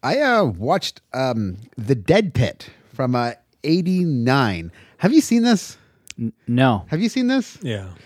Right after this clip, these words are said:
Speaker 1: It's fucking insane. It takes place, um, in an insane asylum right beside an abandoned insane asylum. It starts off with these, uh,
Speaker 3: <laughs>
Speaker 1: this
Speaker 3: It's
Speaker 1: one
Speaker 3: so insa-,
Speaker 1: doctor.
Speaker 3: it's so insane that it
Speaker 1: Yeah.
Speaker 3: takes place in an insane asylum right beside an insane asylum.
Speaker 1: Yeah.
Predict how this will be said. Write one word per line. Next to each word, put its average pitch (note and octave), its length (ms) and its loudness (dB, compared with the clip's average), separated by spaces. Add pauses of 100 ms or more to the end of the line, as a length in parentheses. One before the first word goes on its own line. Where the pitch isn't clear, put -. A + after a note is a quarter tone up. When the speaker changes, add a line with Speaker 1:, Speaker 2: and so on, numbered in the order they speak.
(140)
Speaker 1:
It's G#3 200 0
fucking C#4 360 -2
insane. G#3 340 2 (200)
It G#3 160 4
takes C4 280 4
place, G3+ 400 2 (100)
um, C3+ 500 2 (320)
in F3 120 4
an F3 120 4
insane A#3 320 2
asylum A2+ 500 0 (560)
right E3+ 300 2
beside G3 420 2
an E3 120 0
abandoned D#3 420 0
insane A#2+ 240 -2
asylum. F#2+ 560 -2 (300)
It F3 80 2
starts C4 280 -2
off G#3+ 180 0
with F#3 120 0
these, F#3+ 140 0
uh, D#3 360 2
Speaker 3:
<laughs> - 40 -20
Speaker 1:
this F3+ 260 0
Speaker 3:
It's D#3+ 80 -4
Speaker 1:
one F3+ 100 2
Speaker 3:
so A#3+ 80 2
insa-, C4 120 0
Speaker 1:
doctor. D3 340 0
Speaker 3:
it's G#2 160 -2
so F3+ 200 0
insane E3 460 0
that C3+ 120 0
it C3 60 -2
Speaker 1:
Yeah. C3 80 0
Speaker 3:
takes D3 240 -2
place C#3 360 -2
in C#3 80 -2
an B2 120 -2
insane C3+ 440 -2
asylum A2+ 460 -2
right A#2+ 160 -2
beside A#2 320 -4
an A#2 60 -2
insane A2+ 340 -4
asylum. F#2+ 480 -10
Speaker 1:
Yeah. C3+ 280 4